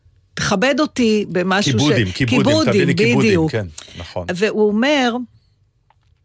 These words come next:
Speaker 1: הוא אומר שמצוות "כבד את אביך ואת אמך" איננה מצווה שנועדה לילדים או לנערים. היא מצווה שקיבלה את עוצמתה האמיתית רק כאשר נהיינו להורים בעצמנו.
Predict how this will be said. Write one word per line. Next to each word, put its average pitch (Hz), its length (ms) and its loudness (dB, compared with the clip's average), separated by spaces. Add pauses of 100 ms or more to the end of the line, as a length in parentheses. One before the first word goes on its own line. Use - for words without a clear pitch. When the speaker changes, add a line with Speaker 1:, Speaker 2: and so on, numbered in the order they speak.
Speaker 1:
הוא - 80 -4
אומר 202 160 0
שמצוות 214 580 -4
"כבד 190 400 -2 (260)
את 160 120 -14
אביך 170 300 -8
ואת 170 180 -6
אמך" 165 140 -6
איננה 202 360 0
מצווה 190 380 -2
שנועדה 165 500 -2
לילדים 170 580 -2
או 180 60 0
לנערים. 151 680 0 (320)
היא 180 80 2
מצווה 175 320 0
שקיבלה 196 520 0
את 214 120 -6
עוצמתה 185 460 -2
האמיתית 196 520 0
רק 185 240 -2
כאשר 202 360 -2
נהיינו 175 440 0
להורים 160 540 0
בעצמנו. 147 800 0